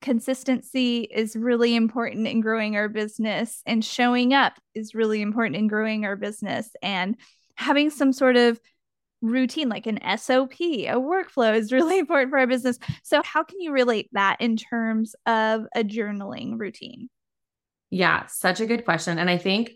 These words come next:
Speaker 2: a lot of people are hesitant to even start journaling because of this consistency key.
Speaker 1: Mm-hmm.
Speaker 2: And like you said, we know in business, it's so important to have those things, have that consistency. And sometimes it can feel restrictive to be like, "Oh my gosh, okay, if I start this and I have to do it every day, a hundred percent."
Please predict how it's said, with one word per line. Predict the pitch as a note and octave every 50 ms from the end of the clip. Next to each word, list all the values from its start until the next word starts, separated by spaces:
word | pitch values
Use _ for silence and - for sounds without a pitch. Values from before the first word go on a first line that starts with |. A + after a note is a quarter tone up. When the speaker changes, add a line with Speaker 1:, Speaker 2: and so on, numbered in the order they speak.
| _ -
Speaker 2:
a | F3+
lot | E3 E3 D#3 D3 D#3+
of | F3 F3
people | - G3 F#3 - G#3 G3 G3 G3 G3 - -
are | E3
hesitant | D#3+ D3 E3 D#3+ D#3 E3 E3 E3+ E3+ D#3+ -
to | - F#3
even | E3 E3 D#3+ D#3
start | D3+ - - D#3 C#3+ D3 C#3 -
journaling | E3+ E3+ F3 F3 F3+ F#3+ F#3+ F#3+ F#3
because | E3+ E3 - E3+ D#3 D3+
of | D#3+ D#3 D#3
this | E3 D#3 D#3 -
consistency | - D#3 D3+ D3 - D#3+ D3+ - - E3 D#3 D#3+ D#3 - D#3+ D#3+
key. | D#3+ - - E3 D3 D3 D#3+ F#3 A#3 A#3 - - _ _ -
Speaker 1:
Mm-hmm. | A#3+ A#3
Speaker 2:
And | A3+ F#3+ - - - -
like | E3+ E3 D#3+ F3+
you | F3+ F#3
said, | - - F3 E3 D#3+
we | E3 E3 E3
know | D#3+ D3+ D3+
in | D3+ D#3+
business, | F3 A3 A#3+ B3 F#3+ E3+ E3
it's | E3 D#3+ - -
so | D3+ D3+
important | E3+ F3 G#3 G#3+ G3 A3+
to | C4+ C4+
have | - F#4+ F#4+ D4+
those | G3+ F3+ E3+ E3+
things, | - E3+ D#3+ D#3 D#3 D#3
have | D#3 D#3+ F3+ G#3 G#3+
that | A#3+ G3+ - -
consistency. | F3+ E3 D#3+ - E3+ F3+ - - F3 E3 - D#3+ D3 D3 D3+ D3 - _ _ _ _ _ _ _ -
And | C4 D4+ D#4 D4 C#4+
sometimes | C4+ C4 C4+ C4 C4+ C4+ C4
it | B3+ C4
can | C4 A#3+ A#3
feel | A3+ G#3+ G#3+
restrictive | G3 F#3 F3 - - A3+ C4+ C4+ - C#3+ C#3 D3+
to | - E3
be | E3
like, | D#3+ D#3+ -
"Oh | F3+ G#3
my | A#3+ B3+
gosh, | B3+ C4+ C4 B3 B3
okay, | G3+ - F#3+ F3+
if | E3+
I | - E3
start | D#3+ - - A3+ A#3 A#3
this | A#3 G#3+ G3+ F#3+ F#3+
and | F3+ E3
I | D#3+
have | D#3+ G#3 G#3+ G#3+
to | - F#3+
do | G3 F#3+
it | F#3+ F#3 F3+
every | F3+ F3 F3+ F3
day, | F3 E3 E3 E3 D#3+ D#3+
a | D#3
hundred | D#3 F3+ F#3 F#3+ F3+
percent." | F3+ D#3+ - E3 D#3 D#3 D#3 D3+ -